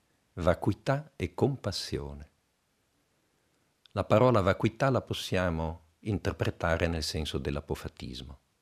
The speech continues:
l'irrappresentabilità di ciò che è ultimo. E la compassione la possiamo interpretare come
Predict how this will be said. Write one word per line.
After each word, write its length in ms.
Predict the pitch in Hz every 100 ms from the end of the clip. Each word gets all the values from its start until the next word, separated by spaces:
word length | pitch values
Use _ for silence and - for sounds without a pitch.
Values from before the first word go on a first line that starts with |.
| _ _ _ _ _
l'irrappresentabilità 1300 | - 92 92 98 - 87 82 78 82 78 80 78 82
di 140 | 82
ciò 180 | - 78
che 100 | -
è 40 | 73
ultimo. 520 | 65 62 - 69 73 _ _ _ _ _ _ _ _ _ _ _ _ _ _ -
E 100 | 107
la 120 | 90
compassione 1120 | - 139 - 87 - - 90 73 73 98 120 _ _ _ _ _ _ _ _ _ _ _ _ _
la 120 | -
possiamo 380 | 92 90 - 104
interpretare 880 | 90 - - 135 - 87 82 82 80
come 520 | - 92 85 82 90